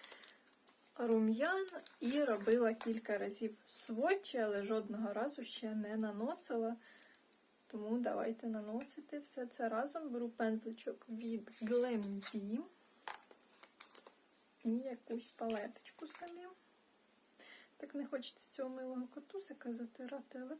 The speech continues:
подивимось. Набираю досить багато. Зазвичай я не використовую в соло, а, сухі рум'яна, а спочатку наношу якісь кремові,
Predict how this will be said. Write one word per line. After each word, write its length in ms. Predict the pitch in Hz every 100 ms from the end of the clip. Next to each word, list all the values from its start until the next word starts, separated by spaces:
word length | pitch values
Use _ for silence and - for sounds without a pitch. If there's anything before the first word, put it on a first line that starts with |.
| -
подивимось. 800 | 285 - 240 240 233 240 - - _ - - _ _ _ _ - - - _ _
Набираю 680 | 262 247 233 240 233 226
досить 500 | 208 214 226 247 226
багато. 720 | - 285 233 214 233 277 - 339 392 _ _ _ - - _ _ - - - - - - - - - _
Зазвичай 680 | 247 233 240 240 277 247 240
я 140 | 226
не 240 | 226 226 226
використовую 760 | 208 208 226 - 220 208 208
в 100 | 196
соло, 640 | - - 214 214 208 202 220 - - - _
а, 260 | - 208 208 233 226
сухі 420 | - 233 - 226
рум'яна, 520 | 220 214 302 349 269
а 40 |
спочатку 540 | 226 - 233 226 - 233
наношу 500 | 220 214 220 - 226
якісь 400 | 208 - 220 -
кремові, 540 | - 320 370 302 302